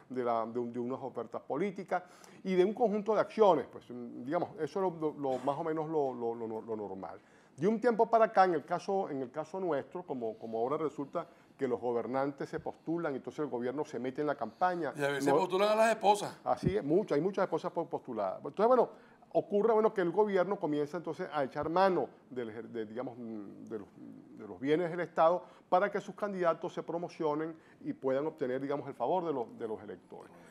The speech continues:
Speaker 1: Lo que es curioso, bueno, es que el gobierno las cosas las han venido saliendo bastante mal, porque se había anunciado que, eh, había un bojote de buques, eh, digamos, mm, llegando a los puertos, en este caso a Puerto Cabello,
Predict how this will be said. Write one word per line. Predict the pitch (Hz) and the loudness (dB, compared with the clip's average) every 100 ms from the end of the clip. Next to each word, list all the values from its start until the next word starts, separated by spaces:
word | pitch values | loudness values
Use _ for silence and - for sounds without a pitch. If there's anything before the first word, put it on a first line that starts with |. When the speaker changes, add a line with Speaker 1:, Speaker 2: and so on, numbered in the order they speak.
| - - | -18 0
Speaker 1:
Lo | 160 160 | 2 4
que | 202 | 0
es | 202 | 2
curioso, | 277 208 202 208 220 | 0 4 4 4 2
bueno, | 208 180 | 2 0
es | 170 | -6
que | - 202 | -2 -2
el | |
gobierno | 180 165 156 156 190 | 0 2 2 2 -2
las | 151 | -2
cosas | 143 175 | -4 -6
las | 160 | -8
han | 147 156 | -6 -4
venido | 156 160 | -4 -4
saliendo | 156 127 131 151 151 123 | -6 -6 -4 0 0 0
bastante | 113 110 143 143 180 | -6 -8 -8 -8 -2
mal, | 214 226 131 - - _ - _ _ | 4 4 4 -4 -18 _ -20 _ _
porque | 147 127 - 139 139 | 0 0 -2 -2 -2
se | - | -2
había | 143 151 | 2 2
anunciado | 196 220 - 202 190 202 202 | 2 -2 2 6 8 6 2
que, | 165 151 160 135 | 0 0 0 -2
eh, | 151 139 131 131 131 | -4 -2 -2 -2 -2
había | 131 151 | -2 0
un | 175 | 0
bojote | 180 175 170 | -2 -4 -2
de | 180 | -2
buques, | 175 233 226 180 131 - - _ | 2 2 2 0 -2 -4 -20 _
eh, | 120 110 110 101 | -14 -12 -12 -12
digamos, | 117 123 143 143 | -8 -6 -6 -6
mm, | 117 104 110 | -10 -10 -6
llegando | 127 135 147 165 | -2 0 2 2
a | |
los | 165 | 0
puertos, | 160 151 143 165 147 127 | 0 -2 -2 -4 -2 -2
en | 127 | -6
este | 156 | -4
caso | 180 196 | -4 -2
a | |
Puerto | 175 156 170 | -4 -6 -2
Cabello, | 185 190 185 180 | 0 2 2 2